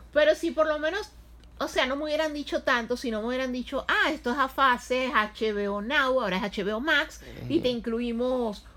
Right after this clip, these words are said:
Speaker 1: una librería de películas históricas de T L C, te vamos a incluir una selección de anime de Crunchyroll, te vamos a incluir más cosas, va a tener producción original", pero H B O ya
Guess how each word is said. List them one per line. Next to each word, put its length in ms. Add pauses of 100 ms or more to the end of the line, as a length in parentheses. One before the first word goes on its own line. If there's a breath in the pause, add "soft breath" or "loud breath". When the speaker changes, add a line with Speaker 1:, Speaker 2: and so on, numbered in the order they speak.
Speaker 1:
una 240
librería 500
de 80
películas 480
históricas 560
de 80
T 140
L 180
C, 380
te 80
vamos 220
a 20
incluir 400
una 180
selección 560
de 80
anime 240
de 100
Crunchyroll, 600
te 60
vamos 180
a 40
incluir 300
más 220
cosas, 400 (440 loud breath)
va 60
a 100
tener 440
producción 340
original", 380
pero 140
H 180
B 80
O 60
ya 140